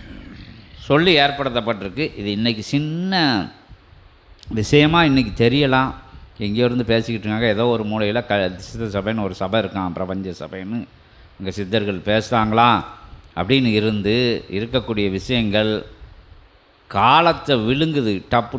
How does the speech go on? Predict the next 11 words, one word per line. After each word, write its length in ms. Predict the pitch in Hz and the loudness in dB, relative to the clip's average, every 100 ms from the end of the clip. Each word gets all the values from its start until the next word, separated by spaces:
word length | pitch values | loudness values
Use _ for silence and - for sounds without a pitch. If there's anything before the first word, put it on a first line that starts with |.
| 104 | -2
டப்புன்னு 300 | 127 131 151 | 0 0 -2
காலத்தை 400 | 113 117 131 117 95 | 2 2 2 -2 -2
சாப்பிட்டுக்கிட்டு 380 | 117 131 123 110 | 0 2 0 -4
இருக்கு 220 | 98 95 | -4 -6
சித்த 280 | 90 98 113 | -6 -6 -6
சபை. 280 | 117 104 120 | -2 0 0
வேகமா 960 | 147 117 98 110 120 143 120 135 156 | 0 -2 2 2 2 0 0 2 4
வந்து 580 | 135 127 135 185 202 - - - - | 4 2 2 2 0 -4 -18 -20 -6
காலதேவனும் 920 | 98 107 139 143 127 139 151 160 170 | 2 4 6 4 4 4 6 4 2
இங்கேருந்து 380 | 151 135 135 143 | 2 2 2 2
இயங்குதாரு, 880 | 127 123 123 120 113 101 117 160 | 4 4 2 4 4 4 2 -2